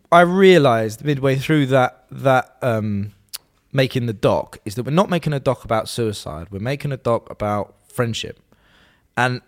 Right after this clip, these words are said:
like you say, the hardest, the hardest thing to do, for, I don't know, the thing I used to hate is I hate people saying, um,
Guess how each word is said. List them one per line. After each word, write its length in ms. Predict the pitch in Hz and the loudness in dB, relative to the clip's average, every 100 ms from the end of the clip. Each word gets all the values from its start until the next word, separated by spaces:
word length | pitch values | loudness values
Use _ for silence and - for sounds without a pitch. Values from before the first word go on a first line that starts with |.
| - | -18
like 380 | 110 139 180 156 | -2 4 4 4
you 60 | 147 | -2
say, 520 | 170 139 101 98 - | 2 2 2 -4 -6
the 80 | 120 | -6
hardest, 520 | - 185 170 147 - | 0 4 6 4 -2
the 60 | 127 | -8
hardest 720 | - - 190 202 190 180 - | -8 -2 2 4 4 0 -2
thing 220 | 170 151 | -2 -4
to 140 | - 131 | -4 -4
do, 360 | 135 101 85 - 113 _ _ _ _ _ - | -2 -2 -6 -12 -20 _ _ _ _ _ -20
for, 260 | - - 147 | -8 -6 -2
I 60 | 139 | 0
don't 140 | 135 | 0
know, 60 | 139 | -4
the 80 | |
thing 180 | 135 202 | -4 -4
I 120 | 185 | 0
used 180 | 156 131 | -2 -2
to 60 | - | -10
hate 440 | - 180 143 76 | -8 -4 -4 -6
is 160 | - 104 | -12 -8
I 120 | 120 | -8
hate 360 | 120 - 175 - | -6 -4 -4 -4
people 320 | 165 139 131 | -6 -4 -6
saying, 440 | 123 123 120 117 - _ _ _ _ - | -6 -4 -4 -8 -12 _ _ _ _ -4
um, 460 | 117 113 110 117 | -4 -4 -6 -10